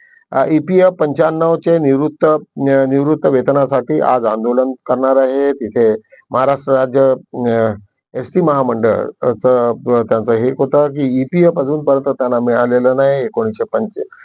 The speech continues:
अ, नाईन्टी फाईव्ह, ईपीएफ नाईन्टी फाईव्ह, त्याच्यासाठी इथे, अ, निवृत्त वेतनासाठी आंदोलन, अ, सुरू आहे. अ, त्याच्यात, अ, एसटी सहभागी होणार आहेत, अ, अधिकारी, एसटी, एसटी महामंडळात अनेक, अ,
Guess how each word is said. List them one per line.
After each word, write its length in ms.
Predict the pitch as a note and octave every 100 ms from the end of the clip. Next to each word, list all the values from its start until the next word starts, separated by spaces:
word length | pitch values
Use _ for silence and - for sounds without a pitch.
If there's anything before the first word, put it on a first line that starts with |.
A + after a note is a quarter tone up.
| - -
अ, 160 | A#2
नाईन्टी 340 | A2 A#2 A#2+ D3
फाईव्ह, 260 | C#3+ C#3
ईपीएफ 240 | A2 B2 G#2+
नाईन्टी 320 | G#2+ A2+ A2+
फाईव्ह, 320 | - C3 C#3
त्याच्यासाठी 680 | C#3+ G#2 G#2 G#2+ A2 C3 C3 B2+ - - -
इथे, 320 | B2 C3+ B2+
अ, 680 | A#2+ B2 A#2+ A2+ A2+ A2
निवृत्त 440 | G#2+ A#2 C3 D3+ D3+
वेतनासाठी 720 | B2 A#2+ C3 B2+ C3+ B2+ C3+
आंदोलन, 600 | A#2 A2 A#2+ C3 C3+ C#3
अ, 120 | B2
सुरू 280 | A2+ C3 C3+
आहे. 380 | C3+ C3 D3 C#3+ C#3+ _ _ -
अ, 240 | B2 B2+ - B2+
त्याच्यात, 420 | C3 C#3+ C#3 C#3
अ, 160 | B2+ A#2+ - _ _ _
एसटी 540 | B2 A#2 - E3 D#3+ - C#3 B2+
सहभागी 440 | B2+ B2+ D3 D3 D3
होणार 320 | C#3+ D3 D3
आहेत, 360 | D3 D3+ -
अ, 400 | A#2+ A#2+ A#2 -
अधिकारी, 420 | A#2+ C3 C#3 C#3 D3
एसटी, 480 | C3+ A2 - C#3 C3
एसटी 200 | A2+ C#3+
महामंडळात 460 | C#3 C#3 C#3+ E3+ G3
अनेक, 360 | F#3+ G3 G3 D3+
अ, 200 | C#3